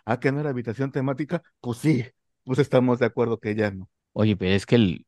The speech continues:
Speaker 2: ¿desde cuándo estamos mencionando que el Checo tenía que haberse, estarle pedaleando, el andarle chaco-, chac-, no chacoteando, chacoteando le está todos los días, pero bueno, <laughs> dándole,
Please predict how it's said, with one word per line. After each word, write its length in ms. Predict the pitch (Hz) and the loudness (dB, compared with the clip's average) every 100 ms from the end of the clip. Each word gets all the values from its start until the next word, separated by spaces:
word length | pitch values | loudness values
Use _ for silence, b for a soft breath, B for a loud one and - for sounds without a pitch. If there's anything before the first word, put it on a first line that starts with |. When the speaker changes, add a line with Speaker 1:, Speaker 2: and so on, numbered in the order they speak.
| _ | _
Speaker 2:
¿desde 340 | 104 107 104 | -2 2 2
cuándo 280 | - 104 117 | 2 2 2
estamos 340 | 117 120 127 | 2 2 2
mencionando 560 | 123 117 - 95 117 117 | 2 0 0 0 0 -2
que 120 | - | 2
el 120 | 101 | 0
Checo 280 | 87 104 127 | 2 -2 -2
tenía 320 | - 101 107 | -4 0 0
que 100 | 110 | 0
haberse, 540 | 113 107 110 117 98 - | -2 -2 -2 -2 -2 -4
estarle 720 | - - 104 117 131 120 95 - _ - 120 | -10 -2 2 2 2 -2 -4 -8 _ -6 -4
pedaleando, 540 | 104 90 92 104 120 | -4 -6 -2 0 2
el 140 | 110 95 | 0 -2
andarle 500 | 98 92 101 110 101 | -6 -2 0 2 0
chaco-, 320 | - - 92 _ - | -4 -8 -12 _ -10
chac-, 180 | 95 - | -10 -6
no 160 | 135 180 | -2 0
chacoteando, 640 | 214 - - 156 143 110 | 0 -2 -2 0 2 0
chacoteando 460 | 117 123 - 185 214 | -2 -2 0 0 2
le 60 | |
está 160 | 165 143 | 2 2
todos 180 | - 117 | 2 2
los 140 | 135 | 2
días, 220 | 220 131 - | 0 -2 -2
pero 140 | 123 | -4
bueno, 140 | 170 - B | -4 -10 B
<laughs> 180 | B B | B B
dándole, 520 | 123 135 143 131 113 | 2 2 4 4 2